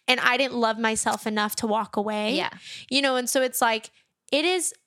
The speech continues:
Speaker 1: such a journey. Heartbreak is just,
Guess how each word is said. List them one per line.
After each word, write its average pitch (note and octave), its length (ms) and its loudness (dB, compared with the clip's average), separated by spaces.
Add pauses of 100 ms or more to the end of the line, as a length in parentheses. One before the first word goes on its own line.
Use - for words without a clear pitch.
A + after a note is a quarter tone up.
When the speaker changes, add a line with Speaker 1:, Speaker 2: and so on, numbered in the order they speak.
(260)
Speaker 1:
such - 520 0
a D#4+ 80 2
journey. G#3 500 -2
Heartbreak A#3 420 2
is C#4+ 160 -2
just, - 260 -4